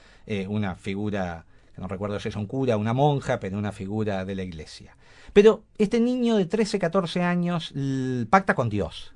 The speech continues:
directamente, ¿no? Digo, el negocio no está con, con el resto. Ese don no se puede negociar con la ciencia.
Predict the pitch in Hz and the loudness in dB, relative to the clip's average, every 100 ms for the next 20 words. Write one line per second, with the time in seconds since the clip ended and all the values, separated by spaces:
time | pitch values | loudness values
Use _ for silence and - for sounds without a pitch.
0 | - - 107 123 123 87 85 - 107 104 | -14 -8 -4 -4 -6 -10 -12 -18 -16 -6
1 | 139 226 226 - - _ - 101 101 113 | -4 -4 -6 -20 -20 _ -8 -4 2 6
2 | 160 180 147 131 - 156 131 117 95 - | 6 6 2 2 2 2 2 0 -4 -12
3 | - - 131 131 120 113 - 117 - 220 | -8 -2 0 2 0 -4 -6 -6 0 0
4 | - 190 156 208 170 156 135 147 180 180 | 2 2 6 6 6 2 0 2 2 2
5 | - 196 202 123 117 110 131 117 117 95 | 4 6 6 4 0 0 0 -2 -4 -6
6 | - 92 82 - 92 80 | -6 -8 -8 -12 -18 -20